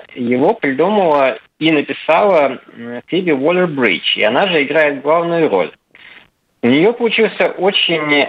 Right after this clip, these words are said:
экономичный, чёткий сценарий, э, с остроумными цитатами, а также с рефлексией по поводу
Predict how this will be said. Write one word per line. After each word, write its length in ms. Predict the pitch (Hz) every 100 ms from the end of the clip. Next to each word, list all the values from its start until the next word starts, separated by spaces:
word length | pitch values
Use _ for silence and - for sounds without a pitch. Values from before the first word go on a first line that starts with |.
| -
экономичный, 1080 | 143 - 156 156 170 269 294 - 139 123 110 - 156
чёткий 480 | - 185 170 - 123
сценарий, 720 | - 131 220 294 208 123 113 -
э, 320 | - 117 120 - -
с 60 | 127
остроумными 760 | - 123 - 151 180 165 143
цитатами, 640 | 135 135 254 302 196 123 - - - - -
а 100 | 113
также 760 | - 180 226 214 220 180 - - -
с 40 |
рефлексией 880 | 190 165 - 160 - - 240 254 170
по 160 | - 147
поводу 760 | - 143 143 127 127 120 117